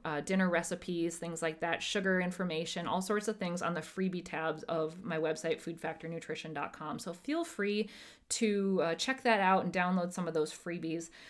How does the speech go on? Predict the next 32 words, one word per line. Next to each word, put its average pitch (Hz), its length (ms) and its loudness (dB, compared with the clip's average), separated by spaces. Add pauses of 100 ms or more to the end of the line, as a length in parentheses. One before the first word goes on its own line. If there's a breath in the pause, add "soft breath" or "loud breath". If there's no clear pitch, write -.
(300 loud breath)
And 240 200 8
also, 220 680 8 (320)
I 226 120 6
do 247 280 2
have 247 300 4
that 220 160 6
Start - 340 4
Fresh 190 300 0
program. 185 420 2
So 190 160 2
if 185 140 0
you're 247 100 4
like, 214 220 2
"Maybe 440 340 8
this 320 220 4
is 247 120 0
a 240 60 6
good 202 320 2
time 180 300 0
to 156 80 6
reset 180 640 2
and 156 180 -4
just 156 240 -2
refresh 190 1120 0
and 160 240 -2
start 202 500 2
new 190 300 4
with 180 180 2
some 180 180 -4
whole 208 380 4
food 208 440 -2
eating," 226 480 4